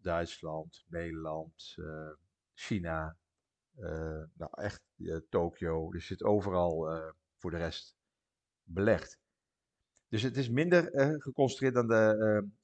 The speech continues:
eh, minder geconcentreerd zoals die A E X, waar een paar aandelen de hele index kunnen bepalen. Nou, dus, eh, ook dan daardoor minder gevoelig voor individuele uitschieters. Ja, mogelijke indextrekkers die in deze,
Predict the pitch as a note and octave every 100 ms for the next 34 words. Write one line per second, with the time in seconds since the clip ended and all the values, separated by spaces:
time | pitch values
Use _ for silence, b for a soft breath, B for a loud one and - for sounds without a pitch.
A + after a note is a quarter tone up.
0 | _ _ _ _ - G2+ C#3+ D3 - B2+
1 | - B2+ - A2+ G#2 A2+ G#2+ G#2 G2+ G2+
2 | G2 - G2+ F#2+ F#2+ F#2+ G2 - G#2 G2+
3 | G2 G#2 G2+ F#2+ F#2+ F#2 F#2 F#2+ _ _
4 | _ - F2+ F2+ G2+ G#2+ - E2+ E2 E2
5 | D#2 D2+ D2+ _ _ _ _ _ _ _
6 | _ _ _ _ _ _ _ _ - -
7 | - - A2 A2+ - B2 A2+ A2 G#2+ A2+
8 | A#2 A2+ A#2 _ _ _ G#2 G#2 A2 G#2+
9 | A#2 A#2+ A2+ A2+ A#2+ - A#2 A2+ A2 A2
10 | A#2+ G#2+ G2+ - F#2 - - - _ _
11 | _ _ _ _ _ - G2 B2+ F3 F3
12 | D3 E3 D#3+ - D#3 D#3+ D#3+ C#3 B2 C3
13 | C#3 -